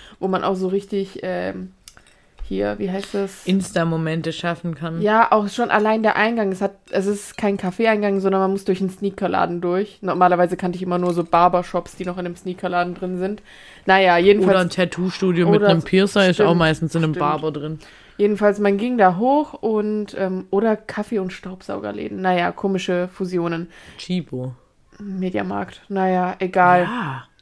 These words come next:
Speaker 1: Aber ich finde, es gibt's auch in kleiner. Weißt du, in so kleine, äh, fokussierte Elektroläden und dann kann man da wie noch so einen Kaffee trinken.
Speaker 2: Ich kenn nur einen Kaffeeladen.
Speaker 1: Egal.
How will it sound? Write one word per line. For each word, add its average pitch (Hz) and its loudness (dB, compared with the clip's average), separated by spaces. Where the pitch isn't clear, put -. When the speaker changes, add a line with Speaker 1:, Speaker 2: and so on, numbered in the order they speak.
Speaker 1:
Aber 196 4
ich 202 0
finde, 226 -4
es 214 -8
gibt's - -10
auch 226 -2
in 196 -4
kleiner. 190 -2
Weißt 202 -6
du, - -4
in 208 -6
so 196 -6
kleine, 233 -6
äh, 202 -2
fokussierte 208 -4
Elektroläden 196 -2
und 185 -4
dann 185 -4
kann 190 -10
man 190 -6
da 180 -2
wie - 6
noch 185 -4
so 196 -8
einen 208 -10
Kaffee - -16
trinken. - -20
Speaker 2:
Ich 127 -10
kenn 156 -2
nur 156 0
einen 151 -2
Kaffeeladen. 131 -4
Speaker 1:
Egal. - -8